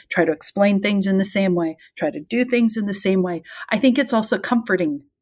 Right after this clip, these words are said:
to them because then they can talk to their friends or family or whomever else has worked with me,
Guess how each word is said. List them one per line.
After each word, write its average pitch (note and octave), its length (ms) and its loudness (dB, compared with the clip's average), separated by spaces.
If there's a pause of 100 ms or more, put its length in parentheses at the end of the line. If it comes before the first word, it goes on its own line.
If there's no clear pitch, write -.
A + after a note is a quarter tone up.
to F3+ 120 -4
them D#3 340 -4 (380)
because F#3 300 0
then G3+ 180 0
they G#3 140 2
can A3 180 0
talk G3+ 240 -2
to F#3+ 140 -4
their F3+ 260 0
friends F3+ 600 0
or F3 320 0
family A3 580 0
or F#3 120 -2
whomever G3+ 420 0
else A3 240 0
has F3 160 -2
worked D#3+ 240 -6
with A#3 160 -4
me, C4 240 2